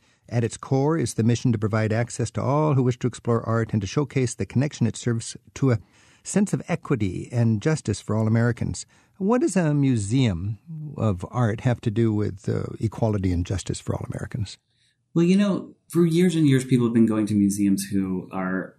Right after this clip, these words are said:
Speaker 2: uh, I would say, extremely well educated. They're, they have means and had it felt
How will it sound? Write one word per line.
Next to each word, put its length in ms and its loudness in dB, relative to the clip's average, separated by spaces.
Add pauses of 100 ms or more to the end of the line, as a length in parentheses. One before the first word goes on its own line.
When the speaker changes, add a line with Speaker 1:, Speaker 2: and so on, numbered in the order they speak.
Speaker 2:
uh, 360 -10
I 20 -10
would 180 -4
say, 460 -6 (260)
extremely 560 2
well 220 2
educated. 680 -6
They're, 240 -8 (280)
they 100 -6
have 420 -4
means 600 4 (140)
and 560 -4 (560)
had 140 -4
it 100 -12
felt 460 -2